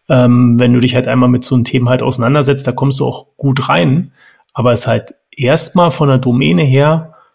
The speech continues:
glaube, hat's eine gewisse Klippe. Also du kommst, also du brauch-, hast eine gewisse Einstiegshürde, du musst halt ein gewisses Investment tätigen,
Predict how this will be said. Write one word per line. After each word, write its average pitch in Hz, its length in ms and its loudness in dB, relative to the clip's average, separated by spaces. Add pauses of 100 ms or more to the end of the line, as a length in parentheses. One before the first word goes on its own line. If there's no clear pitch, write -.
(300)
glaube, 120 240 0
hat's 131 220 -2
eine 123 120 0
gewisse 135 560 0
Klippe. 131 580 -4
Also 110 200 -8
du 113 100 -12
kommst, 131 440 0
also 120 200 -4
du - 280 -16
brauch-, - 320 -4
hast 127 240 -4
eine 131 60 0
gewisse 135 260 -2
Einstiegshürde, 127 640 -2
du 123 40 -2
musst 131 300 0
halt 131 140 0
ein 127 80 2
gewisses 135 360 0
Investment 135 600 0
tätigen, 180 480 0